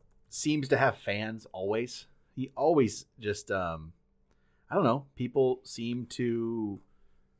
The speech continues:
really like this guy. And last year was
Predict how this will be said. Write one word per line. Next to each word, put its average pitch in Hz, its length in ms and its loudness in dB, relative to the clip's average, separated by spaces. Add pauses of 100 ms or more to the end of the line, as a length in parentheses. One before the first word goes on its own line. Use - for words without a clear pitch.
(760)
really 165 240 6
like 165 240 6
this - 180 2
guy. - 240 -10 (380)
And 127 360 0
last 156 420 4
year 95 300 0 (640)
was 120 760 2